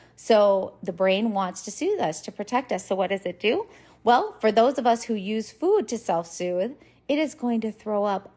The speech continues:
all kinds of very strong urges to eat. So over time, this process will really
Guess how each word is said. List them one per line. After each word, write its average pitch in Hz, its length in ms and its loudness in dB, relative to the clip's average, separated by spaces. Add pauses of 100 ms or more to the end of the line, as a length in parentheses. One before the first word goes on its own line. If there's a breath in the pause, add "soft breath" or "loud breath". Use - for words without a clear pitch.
all 220 320 4
kinds 208 480 -6
of 175 140 -6
very 196 420 -2
strong 180 420 -6
urges 175 520 -6
to - 180 -10
eat. 175 300 -10 (260 loud breath)
So - 200 2
over 277 240 6
time, 285 680 0 (260 loud breath)
this 247 220 4
process 226 840 -2
will 208 180 -2
really 226 520 -2